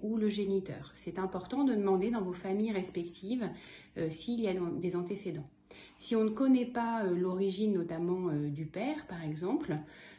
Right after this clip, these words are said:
euh, eh bien, on considérera qu'il y a un risque de surdité et on fera donc un examen plus poussé. Le dépistage auditif, il y a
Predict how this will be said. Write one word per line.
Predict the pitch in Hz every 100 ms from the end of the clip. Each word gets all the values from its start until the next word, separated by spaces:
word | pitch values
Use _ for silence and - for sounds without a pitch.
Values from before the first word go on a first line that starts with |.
| -
euh, | 175 165
eh | 180
bien, | 175 170 226 277
on | 180 175 170 151
considérera | 208 208 202 185 180 175 180
qu'il | - 202
y | 190
a |
un | 170
risque | 160 196 208 - 170
de | 160 160
surdité | - 175 151 151 190 254 170
et |
on | 151
fera | - 180 214 233 - - - _
donc | 185 196 - -
un | 185
examen | 180 175 165 208
plus | - 208
poussé. | - 175 - - _ _ _ _ _ _ _ _ _ _ - - - -
Le | 175
dépistage | 180 233 240 269 262
auditif, | 233 208 208 262 370 - - 220
il |
y |
a | 214 240